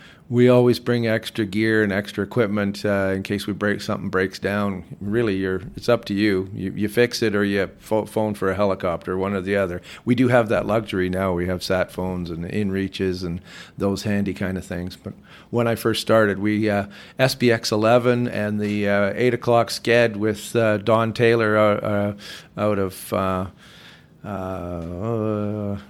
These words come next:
can't remember the name of the lake now, but it used to be, uh,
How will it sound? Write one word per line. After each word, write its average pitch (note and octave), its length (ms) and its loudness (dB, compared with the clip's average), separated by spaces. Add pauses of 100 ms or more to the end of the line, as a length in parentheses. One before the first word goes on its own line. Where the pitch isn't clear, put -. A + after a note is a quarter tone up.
(100)
can't G#2+ 180 -4
remember G2 220 -4
the G2+ 80 -4
name G2+ 200 -2
of G2+ 60 -2
the G#2 80 0
lake A#2 300 0
now, F#2 280 -6
but G2 120 -6
it G#2 120 -6
used G#2 220 -4
to G2+ 80 -8
be, G2 360 0
uh, F#2 180 0